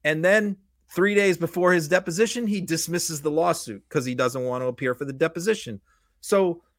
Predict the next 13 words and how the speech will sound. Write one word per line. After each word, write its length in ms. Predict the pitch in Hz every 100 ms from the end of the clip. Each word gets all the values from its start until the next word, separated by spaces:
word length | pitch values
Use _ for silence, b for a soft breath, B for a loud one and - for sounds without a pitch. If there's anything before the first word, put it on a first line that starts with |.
| _
when 140 | 190 196
she 240 | - 269
came 280 | 269 247 208
out 160 | 185
and 120 | 160 151
gave 220 | 156 147
this 160 | 135
statement 440 | - - 202 143 123
on 180 | 113 104
Thursday 640 | 156 165 147 127 123 117
of 160 | 110 113
last 340 | 117 110 -
week, 380 | 208 175 131